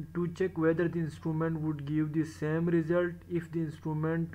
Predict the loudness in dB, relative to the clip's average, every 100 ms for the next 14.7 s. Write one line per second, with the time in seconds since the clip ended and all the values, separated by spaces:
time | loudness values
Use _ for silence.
0 | -10 -6 2 4 4 2 -2 0 -4 0
1 | 0 0 -2 -2 -2 -6 -6 -2 -2 -2
2 | -4 -8 -14 -8 -2 2 2 2 0 -2
3 | -2 -4 -4 -2 -4 -4 -6 -6 -12 -12
4 | -16 -20 -20 -20 -20 -20 -20 -20 -8 2
5 | 4 4 2 0 2 4 4 0 0 0
6 | 0 2 6 6 6 4 0 -8 -16 -20
7 | -20 -6 0 2 4 2 -2 -14 -18 -20
8 | -20 -20 -20 -20 -20 -8 -4 -4 -4 -16
9 | -18 -18 -18 -2 0 2 -2 -2 -2 -2
10 | 4 6 6 2 -8 -8 -4 2 4 4
11 | 4 2 2 -6 -16 -18 -18 -4 -2 0
12 | 0 0 0 -2 -2 -2 -2 -4 -6 0
13 | 2 2 0 -2 0 0 0 -4 -14 -18
14 | -20 -20 -12 -4 -2 0 -2